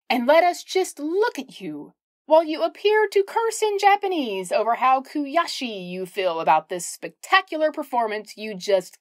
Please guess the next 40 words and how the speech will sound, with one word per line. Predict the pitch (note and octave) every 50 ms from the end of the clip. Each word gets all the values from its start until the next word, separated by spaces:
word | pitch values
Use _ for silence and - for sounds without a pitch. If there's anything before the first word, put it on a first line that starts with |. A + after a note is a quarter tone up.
| _ _ -
gifted | - A4 - - - - A3+ A3+ A3 A3+
to | - B3+ B3
the | C4+
universe. | C4 B3 B3 A3+ G#3+ G3 G#3 G3+ G3 G3 - - - _ _ _ _ _ _ _ _ _ _ _ _ _
It's | - G#4+ G4+ - - _ - -
obvious | G4 B4+ A4+ B3 G3+ G3+ F3+ E3+ - F3+
why | E3+ E3+
you | E3+ F3 E3+ E3+
threw | D#3+ - A3+ B3
your | A#3+ G#3 G3 F3
glove | E3 E3+ B3+ D4+ G4+ G#4
at | C4 F#3 -
the | D#3+ D#3 D#3
end. | E3+ G#3+ C4 C#4+ D4+ D4+ _ _ _ _
You | - C#4 G4+ G#4+ G4
were | C#4 F3+ E3+
throwing | F3 - - C4+ E4+ G4+ G#4+ A4 A4 A4 G#4 G4
down | F#4+ F#4 F#4 F#4+ F#4
the | F4 D#4+
gauntlet | C4+ C#4 A#3+ B3+ - G3 F3 - - - -
as | - G3 F3 A#3+
if | B3+ -
to | - A#3+
say, | - - B3 A3+ G#3+ G#3 G3+ F#3+ G3 - _ -
"I | F3 E3+ E3 D3+ D3 - - _ -
dare | F4+ G4+ G4 D#4+ C#4
you | B3 A3+ A3+ A3
to | G#3+ - -
ask | F#3 F#3 F#3 - - -
me | F#3+ F#3 F#3
for | F3+ - D3+ C#3+
more | D3 D#3+ E3+ G3 A3+ A#3+ A#3+
than | A3+ A#3+ A#3 G3+ E3+
that." | D#3+ C3 - - - - _ _ _ _ _ _ _ _ _ _ - -
And | D#3 D3 C3+ C#3+ -
just | - B3+ D#4+ D#4+ -
in | E4 D#4+ E4
case | D#4 D#4 D4 D4+ -
anyone | D#4+ D#4 D#4 D4 C#4+ C#4 C4+
did, | D#4+ G4 G4+ F#4+ F4 E4 D#4+ D#4